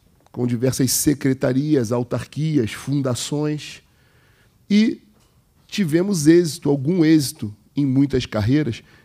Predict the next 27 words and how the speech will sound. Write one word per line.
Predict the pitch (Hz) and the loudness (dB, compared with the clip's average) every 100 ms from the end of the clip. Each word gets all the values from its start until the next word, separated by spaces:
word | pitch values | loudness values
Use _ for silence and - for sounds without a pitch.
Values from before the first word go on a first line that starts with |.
| _ | _
inclusive | - 190 240 139 160 185 | -8 -2 -2 0 -2 -2
na | 208 | -2
própria | 165 151 170 | 0 0 0
Polícia | - 175 - | -2 -4 -2
Penal. | 175 202 170 143 98 - _ _ _ _ _ _ _ _ _ _ _ _ _ _ _ | -2 0 0 0 -4 -12 _ _ _ _ _ _ _ _ _ _ _ _ _ _ _
Porque | - - 120 127 127 107 104 113 _ | -14 -6 0 2 2 0 -6 -14 _
todos | - 131 117 | -4 -4 -4
sabem | - 117 120 123 | -2 -2 0 -2
aqui | 120 127 147 | -2 0 2
exatamente | 156 113 117 123 113 113 - 107 | 2 2 0 -2 -2 -4 -4 -2
a | 104 | -2
história | 98 - 110 139 135 | -4 -4 -2 0 2
e | 107 | 0
vivem | 98 120 113 | -2 -2 -2
na | 107 104 | -4 -4
pele | 110 107 107 | -2 -2 0
isso, | 107 139 135 - - - _ _ _ _ _ _ _ _ | 0 0 0 -6 -20 -20 _ _ _ _ _ _ _ _
e | 104 | -6
para | 107 107 | -4 -2
os | 104 | -2
deputados | 107 101 107 107 104 | -4 -4 -4 -2 -4
que | - 110 | -6 -4
não | 117 | -2
conhecem | 120 113 113 110 | -2 0 0 -2
tão | - 113 | -2 -2
a | 104 | -2
fundo, | - 127 143 120 92 | -4 0 2 0 -4